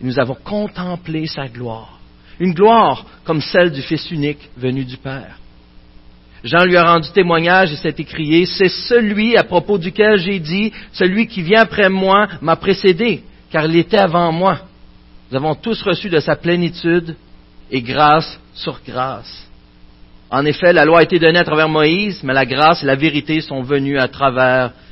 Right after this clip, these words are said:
Jésus-Christ. Personne n'a jamais vu Dieu. Dieu, le Fils unique, qui est dans l'intimité du Père, est celui qui l'a fait connaître.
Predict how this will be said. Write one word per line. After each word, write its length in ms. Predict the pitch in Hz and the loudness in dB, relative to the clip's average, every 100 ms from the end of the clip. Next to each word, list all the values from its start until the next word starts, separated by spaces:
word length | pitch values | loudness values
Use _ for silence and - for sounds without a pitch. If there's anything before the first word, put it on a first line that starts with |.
| - | -18
Jésus-Christ. 720 | 117 117 117 113 - 101 - - - - - - _ _ - _ - | -8 -6 -6 -12 -16 -18 -18 -20 -20 -20 -20 -20 _ _ -20 _ -2
Personne 600 | 180 - - 170 131 107 | -2 -2 0 0 0 -2
n'a 120 | 117 | -6
jamais 280 | 113 120 117 | -4 -2 -4
vu 140 | 113 | -6
Dieu. 240 | 110 107 98 - _ - _ - | -12 -14 -16 -18 _ -20 _ -10
Dieu, 300 | 135 233 240 | -2 0 2
le 140 | 170 | 2
Fils 340 | - 277 262 262 | 0 -4 -4 -2
unique, 500 | 233 220 226 - - - _ - - - - - - _ - - | 2 2 2 -6 -20 -20 _ -20 -20 -20 -20 -20 -20 _ -20 -8
qui 180 | 160 | 2
est 80 | 196 | 4
dans 160 | 165 139 | 4 2
l'intimité 640 | 190 247 - 226 226 220 | 4 2 2 0 0 -2
du 140 | 165 160 | -4 -6
Père, 440 | 151 135 139 147 - - - _ - | 2 4 2 0 -8 -20 -20 _ -8
est 100 | 120 | -8
celui 600 | - 165 147 131 131 131 - - - _ - _ | -6 -6 -4 -2 -4 -4 -12 -20 -20 _ -20 _
qui 60 | - | -6
l'a 180 | 113 104 | -4 -4
fait 320 | - 117 113 - - - _ _ - _ | -4 -6 -6 -12 -20 -20 _ _ -20 _
connaître. 340 | 113 101 92 | -12 -10 -10